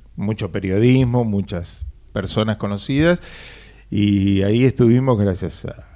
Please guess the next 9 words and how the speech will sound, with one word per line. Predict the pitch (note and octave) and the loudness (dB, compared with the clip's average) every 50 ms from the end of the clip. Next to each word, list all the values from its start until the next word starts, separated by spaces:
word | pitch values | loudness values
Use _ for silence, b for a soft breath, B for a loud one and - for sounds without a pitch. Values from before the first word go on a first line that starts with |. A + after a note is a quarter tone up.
| - - | -16 -12
a | A2 | -10
la | G2+ F#2+ F2+ | -10 -10 -8
gente | - - G2 F#2+ F2+ G2+ F#2 | -6 -6 -6 -6 -6 -6 -4
de, | F2+ F#2 F2+ E2+ D#2+ D#2+ - - | -4 -4 -6 -6 -8 -12 -16 -14
de | - G#2 G2 | -8 -6 -6
S | G2 - A2+ | -6 -6 -6
M | G#2+ G2 G2+ G2 | -8 -6 -6 -6
W, | F#2+ F#2+ F#2 F#2 F#2+ G2 G#2+ A2+ A2 - - - - - - - | -6 -6 -4 -4 -4 -4 -2 -4 -4 -6 -10 -20 -20 -20 -20 -16
mm, | E3 - C3+ C#3+ E3 F#3 F#3 | -12 -10 -6 -6 -6 -6 -8